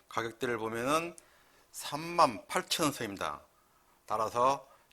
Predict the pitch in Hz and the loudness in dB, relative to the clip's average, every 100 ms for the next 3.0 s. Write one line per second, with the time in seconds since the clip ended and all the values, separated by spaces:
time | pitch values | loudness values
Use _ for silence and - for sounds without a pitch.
0 | - - - 165 139 - 131 156 170 - | -8 -8 4 6 6 4 -2 0 2 4
1 | 104 73 - _ _ _ _ 117 175 - | 2 0 -8 _ _ _ _ -6 -6 -2
2 | - 151 113 - 143 - 127 143 165 | 0 0 -2 -2 -2 0 0 2 0